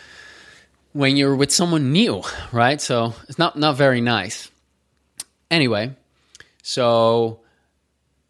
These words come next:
after, um, after my last relationship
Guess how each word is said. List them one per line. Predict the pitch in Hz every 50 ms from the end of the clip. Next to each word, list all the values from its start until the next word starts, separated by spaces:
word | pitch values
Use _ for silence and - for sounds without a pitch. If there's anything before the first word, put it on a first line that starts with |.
| _ _ -
after, | 135 151 170 175 - - - 175 160 147 143 139 135 131 131 131 - -
um, | 117 117 113 110 107 107 107 104 107 104 104 104 104 104 104 _ _ _ _ _ _ _ - -
after | 131 139 - -
my | 151 143 131
last | 123 127 135 139 143 - -
relationship | 123 123 131 131 - 123 110 - - 123 110 - - -